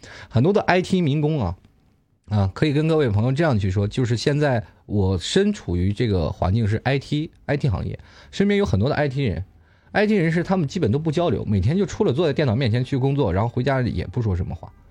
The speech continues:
这些人真的特别的害怕，尤其是你在你上学的时候，你永远就想不起来那些在，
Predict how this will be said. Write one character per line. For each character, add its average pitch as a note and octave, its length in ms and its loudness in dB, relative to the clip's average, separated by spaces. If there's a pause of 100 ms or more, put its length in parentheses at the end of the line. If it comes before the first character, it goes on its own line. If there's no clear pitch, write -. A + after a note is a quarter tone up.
(200)
这 A#3 120 2
些 F#3 120 2
人 D#3+ 180 2
真 F#3+ 160 0
的 E3+ 80 2
特 - 260 0
别 E2+ 140 0
的 E2+ 80 0
害 - 140 -4
怕， - 160 -10 (320)
尤 D3 180 2
其 F#3+ 180 0
是 F#3 140 0
你 A#2 140 2
在 E3+ 180 2
你 A2 100 2
上 A#2+ 220 0
学 G2+ 100 0
的 B2 80 0
时 A2 80 -2
候， A2 120 2
你 F#2+ 180 2
永 G2+ 160 2
远 D#3+ 100 2
就 A2+ 120 0
想 F2 200 0
不 A2+ 120 0
起 - 160 -4
来 D2 120 0
那 A#2 140 0
些 A#2 160 0
在， G2+ 340 0